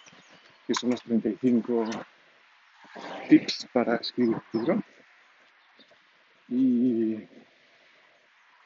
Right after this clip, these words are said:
y pienso que es una buena, una buena opción empezar por ahí. La primera idea es que lo voy a terminar,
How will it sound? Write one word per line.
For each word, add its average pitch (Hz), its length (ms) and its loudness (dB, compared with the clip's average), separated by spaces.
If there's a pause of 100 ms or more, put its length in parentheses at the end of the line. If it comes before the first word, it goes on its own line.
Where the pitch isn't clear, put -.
(280)
y 131 100 0
pienso 139 260 4
que 147 60 4
es 131 80 0
una 123 120 0
buena, 107 380 -2 (2250)
una 143 180 -2
buena 113 180 -2
opción 165 460 -2
empezar 117 300 -6
por - 120 -14
ahí. 110 180 -2 (2500)
La 139 100 -6
primera 127 300 0
idea 120 240 2
es - 340 -10
que 107 120 -4
lo 95 80 -4
voy 101 100 -4
a 98 60 -6
terminar, 90 500 -8